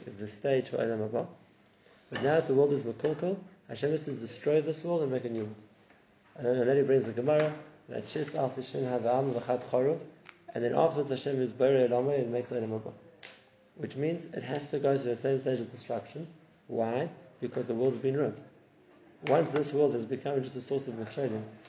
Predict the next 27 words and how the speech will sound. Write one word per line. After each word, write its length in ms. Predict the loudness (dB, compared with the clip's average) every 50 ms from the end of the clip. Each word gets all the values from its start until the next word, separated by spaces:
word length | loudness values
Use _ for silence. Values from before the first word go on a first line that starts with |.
| -20 -10 -2
then 140 | 0 2 2
the 60 | 4
world 240 | 6 6 6 6 4
becomes 280 | 2 0 0 -2 -2
a 40 | 0
Davar 320 | 2 2 2 4 4 2
Ra. 100 | 2 2 0 -6 -14 -18 -20 -20 -18 -20 -16 -18 -18 -18 -10 -6
And 100 | 0 2
that's 200 | 2 2 2 2
okay, 160 | 0 2 2
it's 140 | 2 2 0
just 160 | -2 0 0
like 180 | 0 -2 -2
the 60 | -4 -4
person 500 | 0 2 2 2 0 -2 -6 -6 -6 -8 -12 -16 -20 -20 -20 -20 -12 -4
in 300 | -2 -2 0 -2 -4 -6
the 60 | -6 0
body 320 | 4 4 4 6 6 4
he 80 | 4 4
has 240 | 4 2 2 2
now 260 | 0 0 2 0 0 -4 -8 -14 -18 -18 -18 -18 -12 -6
isn't 280 | -4 -2 -2 -2 -2 0
right 300 | 2 4 4 4 4 2
to 80 | -2 -4
get 180 | -4 -4 -6 -6
to 60 | -8
the, 320 | -6 -6 -4 -4 -6 -8